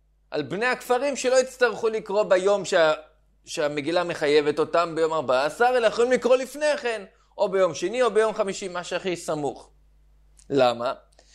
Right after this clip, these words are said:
כדי שיספקו מים ומזון לאחיהם שבכרכים, ושיהיה להם זמן פנוי לספק מים ומזון לאחיהם שבכרכים, בערים הגדולות.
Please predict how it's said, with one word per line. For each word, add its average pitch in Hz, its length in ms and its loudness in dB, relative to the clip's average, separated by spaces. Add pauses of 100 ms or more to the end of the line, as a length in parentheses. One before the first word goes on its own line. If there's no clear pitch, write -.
(240)
כדי 90 180 -12
שיספקו 113 580 -2
מים 175 480 0
ומזון 196 600 0
לאחיהם 226 440 0
שבכרכים, 214 760 -8 (380)
ושיהיה 147 240 -6
להם 175 200 -6
זמן 180 360 -4
פנוי 254 480 -2 (260)
לספק 208 520 -2
מים 233 220 -2
ומזון 190 400 0
לאחיהם 185 380 0
שבכרכים, 151 920 -4
בערים 131 300 2
הגדולות. 135 680 0